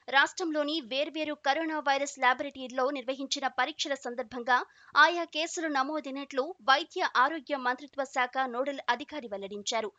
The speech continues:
దీంతో రాష్ట్రంలో ఇప్పటిదాకా నమోదైన కేసుల సంఖ్య మూడు వందల ఇరవై తొమ్మిదికి చేరింది. కొత్తగా నమోదైన ఈ పదిహేను పాజిటివ్ కేసులన్నీ మూడు జిల్లాల్లోనే నమోదయ్యాయి. కృష్ణా,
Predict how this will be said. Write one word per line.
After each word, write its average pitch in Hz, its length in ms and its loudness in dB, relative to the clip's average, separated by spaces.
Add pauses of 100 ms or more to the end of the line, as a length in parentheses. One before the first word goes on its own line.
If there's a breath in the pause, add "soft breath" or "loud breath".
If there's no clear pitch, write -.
(140)
దీంతో 277 340 2
రాష్ట్రంలో 285 500 2
ఇప్పటిదాకా 285 600 -4
నమోదైన 269 520 -2
కేసుల 269 400 -4
సంఖ్య 247 480 -2 (320 soft breath)
మూడు 330 200 0
వందల 339 200 -2
ఇరవై 277 320 -4
తొమ్మిదికి 311 500 -4 (120)
చేరింది. 214 380 -8 (180)
కొత్తగా 427 400 2
నమోదైన 320 600 -2
ఈ 285 120 -4
పదిహేను 330 500 0
పాజిటివ్ 311 500 2
కేసులన్నీ 285 680 -4
మూడు 302 260 -2
జిల్లాల్లోనే 285 580 -2
నమోదయ్యాయి. 214 720 -6 (180)
కృష్ణా, 359 480 2